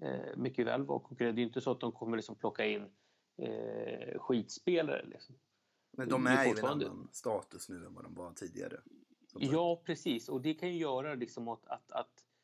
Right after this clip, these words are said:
Speaker 1: den här två punkt noll-versionen kanske går lite snabbare än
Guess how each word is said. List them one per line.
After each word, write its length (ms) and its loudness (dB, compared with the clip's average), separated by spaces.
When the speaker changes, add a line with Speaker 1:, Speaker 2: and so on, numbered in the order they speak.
Speaker 1:
den 120 -2
här 140 2
två 220 2
punkt 220 -2
noll-versionen 840 2
kanske 400 -2
går 200 2
lite 600 4
snabbare 640 2
än 340 0